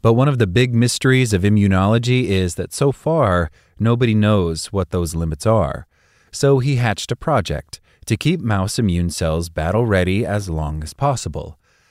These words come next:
The idea was, "Let's keep doing this until the wheels fall off the bus," says Massapust, a professor of immunology at the University of Minnesota.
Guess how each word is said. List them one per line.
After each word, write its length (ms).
The 140
idea 340
was, 380
"Let's 340
keep 240
doing 300
this 260
until 300
the 100
wheels 300
fall 240
off 160
the 80
bus," 480
says 300
Massapust, 720
a 100
professor 480
of 80
immunology 800
at 60
the 80
University 520
of 80
Minnesota. 680